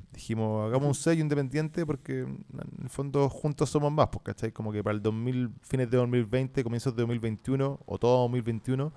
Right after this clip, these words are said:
Speaker 1: se van a venir hartos lanzamientos, entonces tiene sentido como que no-, nos unamos, eh, y hagamos fuerza y, y logremos como, mm,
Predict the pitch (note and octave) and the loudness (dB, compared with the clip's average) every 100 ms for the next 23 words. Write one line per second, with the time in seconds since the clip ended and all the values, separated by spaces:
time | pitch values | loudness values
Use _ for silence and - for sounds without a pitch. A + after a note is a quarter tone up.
0 | - - - - - _ - A2+ A#2 A#2+ | -14 -20 -20 -20 -20 _ -6 -2 0 2
1 | A#2+ B2 B2 C3 B2+ A#2+ A#2+ C#3 D3 - | 2 2 2 2 2 0 0 0 0 -2
2 | D3 C#3+ - B2 A#2 - C3 B2 A2 - | -2 -2 -2 -4 -4 -4 -4 -4 -6 -4
3 | B2+ C3+ C3 B2+ A#2 A2+ G#2+ G#2+ G2+ G2 | 4 4 6 2 2 2 4 4 2 -2
4 | - _ A2+ A2 G#2 G2+ G2 F#2+ F#2+ - | -10 _ -8 -4 -4 -4 -4 -6 -8 -12
5 | _ _ _ _ - G#2+ G#2 G2+ G#2 B2 | _ _ _ _ -12 -4 -2 0 2 2
6 | C3+ C#3+ F#3 F3+ - - G2+ G2 F#2 F2+ | 4 2 2 -2 -12 -6 -4 -2 -4 -4
7 | G2 A2+ A#2 - C3 B2 - E3+ - - | -2 2 0 2 2 2 -2 -4 -6 -18
8 | - - - _ - G#2 G2+ G2 F#2+ F#2 | -20 -20 -20 _ -6 -2 -2 -2 -4 -6
9 | F2 - _ G2+ F#2+ F#2+ F#2 G2+ A#2 A#2 | -10 -14 _ -8 -6 -6 -4 0 0 -2
10 | - A2+ G#2 G2+ F#2+ F#2 | -4 -2 -2 -2 -4 -8